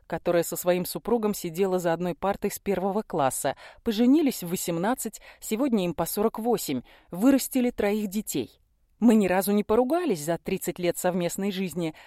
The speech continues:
Нам никогда не бывает скучно вдвоем. Я знаю, что такие отношения —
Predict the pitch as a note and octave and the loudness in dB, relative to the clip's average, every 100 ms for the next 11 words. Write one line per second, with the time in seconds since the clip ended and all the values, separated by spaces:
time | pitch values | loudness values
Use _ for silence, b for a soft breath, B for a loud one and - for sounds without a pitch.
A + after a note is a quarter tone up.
0 | B G#3 F#3+ F#3+ F#3 E3 F3+ C4+ G#3+ F#3 | B -2 0 0 -2 -2 2 4 4 2
1 | G3+ - - B3 - B3 A3+ A#3 C4 D3 | 0 -2 -6 -6 0 0 2 0 0 0
2 | B2+ B B B F3 F3+ E3+ G3 G#3+ - | 0 B B B -4 -2 0 -2 -2 -4
3 | F3 F3+ - F#3 F3 F3+ - D4 G#3+ | -4 -4 -2 -2 0 -2 -2 0 2